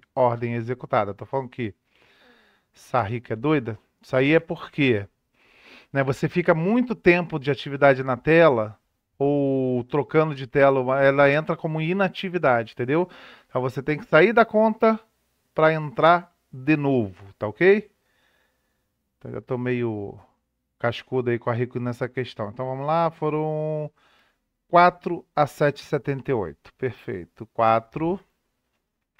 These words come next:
a sete e setenta e oito eu tinha Porto Belo quatro a sete e um.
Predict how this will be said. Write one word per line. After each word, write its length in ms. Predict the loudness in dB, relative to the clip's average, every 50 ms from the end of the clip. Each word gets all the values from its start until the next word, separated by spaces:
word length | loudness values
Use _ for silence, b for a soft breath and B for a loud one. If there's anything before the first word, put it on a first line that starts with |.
| _ _ _ _ _ _ _ b b b b b b b b b _
a 60 | -20 -20
sete 520 | -8 -4 -2 0 0 -2 -4 -10 -16 -14
e 100 | -14 -14
setenta 540 | -12 -10 -10 -10 -8 -8 -10 -12 -10 -8 -6 -4
e 20 |
oito 400 | -4 -2 -4 -4 -6 -8 _ -6
eu 100 | -6 -6
tinha 720 | -8 -10 -14 -12 -10 -10 -10 -8 -6 -6 -4 -4 -6 -8 _ _ _ _ _ _ _ _ _ _ _ _ _ _ _ _ _ _ _ _ _ _
Porto 340 | -8 -8 -8 -8 -10 -8
Belo 300 | -4 0 0 0 0 -2
quatro 380 | -2 0 0 0 0 0 -4 -10
a 20 |
sete 400 | -10 -8 -8 -8 -8 -10 -12 -12
e 60 | -12 -12
um. 140 | -12 -12